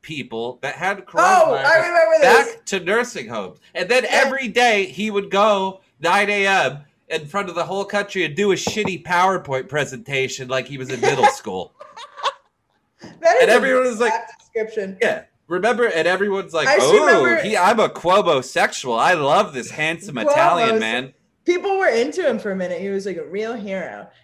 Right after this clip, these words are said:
Speaker 2: And I
Speaker 1: He
Speaker 2: just remember
Speaker 1: yeah.
Speaker 2: him doing this press conference, and behind him, it was, like, when the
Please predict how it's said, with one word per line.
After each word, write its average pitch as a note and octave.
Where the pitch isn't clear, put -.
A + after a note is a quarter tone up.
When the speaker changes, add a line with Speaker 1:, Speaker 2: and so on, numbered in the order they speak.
Speaker 2:
And G#3
I A3+
Speaker 1:
He A#3
Speaker 2:
just -
remember B3
Speaker 1:
yeah. C4+
Speaker 2:
him B3
doing A3
this G3+
press F#3+
conference, B3
and G3
behind G3+
him, A#3
it G#3
was, G3+
like, F3+
when F3+
the D3+